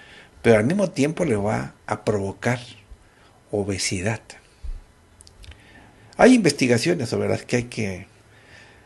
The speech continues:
soportar los comentarios, ¿no? Y algunas investigaciones son recientes. El aumento de peso y el aumento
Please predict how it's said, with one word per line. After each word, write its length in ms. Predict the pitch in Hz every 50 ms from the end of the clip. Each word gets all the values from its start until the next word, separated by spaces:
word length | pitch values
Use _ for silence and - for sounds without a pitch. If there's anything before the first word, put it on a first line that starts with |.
| - - - - _ _ _ _ _ _
soportar 540 | - - - 113 117 - 113 - - 143 143
los 100 | 135 113
comentarios, 720 | - - 107 110 117 123 120 214 208 147 120 98 95 107
¿no? 160 | 117 175 196 - - - - - - - - - - - - - - _ _ - - _ - - - - - - - - - - - - - _ _ _ _ _ _ _ _ _ _ _ _ _ _ _ _ _ -
Y 420 | - 117 110 104 101 104 104 - - _ - - _ _ _ _ _ _
algunas 440 | - 127 110 107 123 135 139 131 -
investigaciones 720 | 113 101 98 - - 117 110 113 113 120 151 156 156 135 -
son 180 | - 98 90
recientes. 680 | 90 104 - - 160 131 120 - - - - - - - - - _ _ _ - _ _ _ - - - - - - - - - - - - - - - -
El 160 | - 107 107
aumento 400 | 110 107 117 123 117 120 - -
de 180 | - 208 208 - - - _ - - - - _ _ _ _ _ -
peso 420 | 120 120 120 120 - 110 95 - - _ _ - - -
y 80 | - 110
el 60 | 104
aumento 580 | 104 104 117 120 117 120 - 113 104 95 92